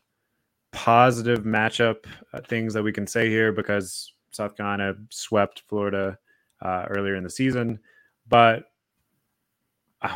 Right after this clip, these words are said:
well, I don't know. <laughs> You know, like, I, I would say this is a different South Carolina team than it was then and a different Florida team than it was then. But based on, if you're, if you're looking at, you know, the most recent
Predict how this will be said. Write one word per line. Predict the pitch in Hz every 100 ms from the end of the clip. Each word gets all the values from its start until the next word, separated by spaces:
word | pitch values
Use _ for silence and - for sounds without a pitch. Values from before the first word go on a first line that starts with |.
| -
well, | 120
I | 151
don't | 196
know. | 147 87
<laughs> | - 139
You | 117 120
know, | 117
like, | 117 120
I, | 127 - - -
I | -
would | 120 110
say | 131
this | 123 117
is | 110
a | 110
different | 98 113 107
South | 110 107
Carolina | 113 107 107 104
team | 110 107
than | 101
it | 101
was | 101 92
then | 104 101
and | 95
a |
different | 92 98 90 -
Florida | 104 101
team | 95 98 95
than | 92
it |
was | 92 98 87
then. | 98 98 95
But | 90 101 98 92 - _ _ _ _ _ 120
based | 120 123 -
on, | 117 117 -
if | 117 107
you're, | 117 107 98 -
if | 104
you're | 113
looking | 113 117 110
at, | 101 -
you | 101
know, | 92 87 -
the |
most | 101 104 -
recent | 110 127 107 101 -